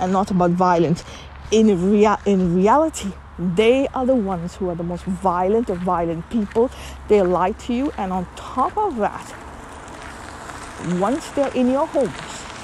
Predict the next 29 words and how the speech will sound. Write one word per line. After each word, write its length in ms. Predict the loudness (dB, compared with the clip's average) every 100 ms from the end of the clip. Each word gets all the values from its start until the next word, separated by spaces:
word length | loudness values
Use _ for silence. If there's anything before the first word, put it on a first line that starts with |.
| -14 -14 -16 -14 -14 -14 -14 -14 -14 -14 -14 -8 -2 2 4
once 300 | 4 4 0
they're 260 | 4 4 2 2
in 280 | 4 4
your 300 | 4 4 4
minds, 760 | 2 2 4 2 0 -2 -4 -8 -14 -8
once 380 | 0 2 2 0
they 140 | -2 0
occupy 460 | -2 -2 -4 -2
rent-free 640 | -2 -2 0 0 0 0 -2
space 380 | 0 2 2 2
in 80 |
your 120 | 0 0
minds, 500 | 0 -2 -8 -10 -14 -18 -16 -8 2
then 320 | 6 10 10
they 100 | 8
will 200 | 6 2
come 560 | -2 -8 -2 -2 -2 -8 -12 -12
and 180 | -8 -4
they 120 | -2
will 140 | 0 0
bra-, 260 | -2 -4
start 340 | -2 -2 -2 -2
brainwashing 840 | 2 4 4 2 0 -4 -8 -10
you, 80 | -12 -18 -20 -14
brainwashing 760 | -2 4 4 4 2 0 0 0
you 120 | 0
with 140 | 0 0
a 60 |
narrative, 600 | 0 0 0 -2 -6 -10